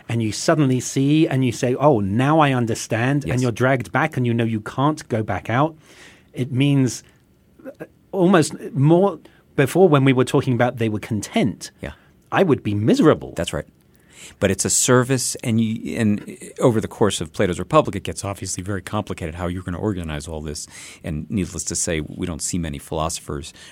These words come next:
Speaker 2: ruling. That is to say, and he calls
Speaker 1: Right.
Speaker 2: them philosopher kings, um, in our world, we don't see any, I would say. <laughs> But, um, uh, but yes, no, the philosopher doesn't wanna go back in. The philosopher finds it painful. And in fact, of course,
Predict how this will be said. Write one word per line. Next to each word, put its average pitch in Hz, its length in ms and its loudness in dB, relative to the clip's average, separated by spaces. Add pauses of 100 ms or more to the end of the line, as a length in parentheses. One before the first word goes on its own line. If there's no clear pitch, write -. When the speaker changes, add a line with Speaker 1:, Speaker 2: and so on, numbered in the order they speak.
Speaker 2:
ruling. 104 440 4
That 87 100 0
is 87 100 -4
to - 40 -8 (100)
say, 87 60 -6
and 80 80 -6
he 73 60 -10
calls 73 240 -4
Speaker 1:
Right. 76 60 -4
Speaker 2:
them 67 60 -4
philosopher 73 400 -8
kings, 98 340 -2 (480)
um, 95 300 2 (560)
in 90 140 0
our 78 140 -2
world, 78 300 -8
we 73 80 -10
don't 71 200 -10
see - 180 -10
any, 80 220 -4
I 69 80 -8
would 65 120 -14
say. 76 220 -6 (160)
<laughs> - 180 -10
But, 113 240 4
um, 113 240 6 (400)
uh, 107 260 6 (220)
but 117 300 4
yes, 131 260 4
no, 127 140 6
the 98 100 2
philosopher 113 400 2
doesn't 107 500 2
wanna 87 200 -4
go 80 140 -6
back 87 280 -10
in. 82 200 -6
The 87 80 -6
philosopher 101 420 2
finds 90 400 -6
it - 160 -10
painful. 92 840 -8
And 101 140 0
in 87 60 0
fact, 87 260 -4
of - 180 -10
course, 139 320 2